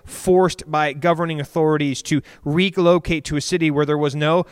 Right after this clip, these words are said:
room for her, her fiancé, and the Logos momentarily waiting in her womb. Consider the message of the incarnation, the Lord in flesh, the birth of a baby born king. It doesn't come through the official sa-, state-sanctioned media outlet. There's no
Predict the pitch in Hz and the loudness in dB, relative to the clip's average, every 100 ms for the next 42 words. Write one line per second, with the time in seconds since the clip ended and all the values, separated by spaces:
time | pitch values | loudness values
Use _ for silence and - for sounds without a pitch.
0 | - 147 170 190 190 - 139 143 143 147 | -8 2 4 4 0 -2 -2 0 0 0
1 | 175 196 - 160 160 170 - 139 143 156 | 0 -2 -4 -4 -4 -4 -4 -2 -2 -4
2 | 151 143 143 180 127 131 135 - 147 156 | -4 -2 0 0 -2 -4 -4 -6 -2 -2
3 | 160 151 - 160 156 135 127 127 143 143 | -2 -4 -4 -2 -2 -2 -4 -2 -2 -2
4 | 131 127 123 131 135 139 117 101 101 - | -6 -6 -6 -6 -4 -6 -6 -10 -16 -16
5 | - 170 - 165 117 110 - - - - | -10 -8 -6 -6 -8 -12 -20 -20 -20 -20
6 | - _ _ _ _ 170 180 185 180 160 | -20 _ _ _ _ -2 2 0 0 0
7 | 165 160 165 160 156 147 151 151 123 107 | 0 0 -4 -2 -2 -2 -2 -4 -8 -12
8 | - _ _ _ _ _ - - 135 139 | -16 _ _ _ _ _ -20 -6 -4 0
9 | 170 165 143 113 _ _ _ _ 147 139 | 2 2 2 -2 _ _ _ _ -8 -8
10 | - 160 165 131 - - - 135 165 175 | -4 2 2 0 -6 -8 -6 0 4 4
11 | 165 151 143 151 151 139 147 143 131 170 | 2 -4 -2 0 0 0 0 -2 -4 -4
12 | 165 156 160 175 180 - 160 165 160 156 | -4 -4 -2 -4 -6 -8 -8 -8 -6 -4
13 | 151 143 156 147 170 147 - 151 - - | -2 -2 -4 -4 -4 -6 -4 -6 -6 -6
14 | 170 165 - 151 147 147 131 143 160 156 | -4 -4 -4 -6 -4 -8 -4 -2 0 0
15 | 151 156 147 151 147 139 147 156 160 | 0 0 -2 -6 -4 -6 -4 -4 -4